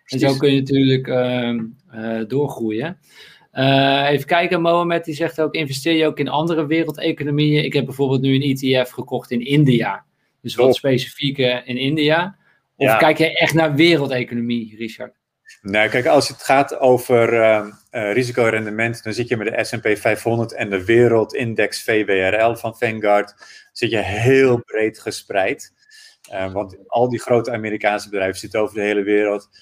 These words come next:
Speaker 2: Maar, ehm, ik zie ook wel, net als jij, Mohamed, eh, dat, eh, dat er verschuivingen plaatsvinden.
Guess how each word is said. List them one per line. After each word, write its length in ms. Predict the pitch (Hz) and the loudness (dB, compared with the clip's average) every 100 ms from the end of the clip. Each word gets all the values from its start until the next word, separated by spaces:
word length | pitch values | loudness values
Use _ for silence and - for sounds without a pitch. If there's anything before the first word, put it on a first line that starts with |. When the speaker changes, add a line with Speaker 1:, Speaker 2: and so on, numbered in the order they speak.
| _ | _
Speaker 2:
Maar, 440 | _ 95 101 113 - _ - _ _ _ | _ 0 0 -2 -6 _ -20 _ _ _
ehm, 360 | - 101 95 95 - | -8 -4 -2 -4 -6
ik 200 | 113 98 | -6 -4
zie 240 | 113 104 | 0 2
ook 160 | 107 104 | 2 2
wel, 300 | 110 110 107 | 4 4 2
net 180 | 104 | -2
als 100 | 107 | -4
jij, 200 | 95 104 | -2 0
Mohamed, 600 | 110 107 107 107 107 - - | 2 0 0 -4 -6 -10 -10
eh, 260 | 117 107 | -8 -4
dat, 300 | 107 107 - | -2 -2 -2
eh, 200 | 107 98 98 | -2 -2 -2
dat 140 | 107 | -4
er 60 | 113 | -6
verschuivingen 640 | 98 - 113 117 110 101 95 | -6 -2 2 2 0 -6 -4
plaatsvinden. 800 | 101 92 90 - 95 87 82 | -2 -2 -4 -6 -8 -6 -12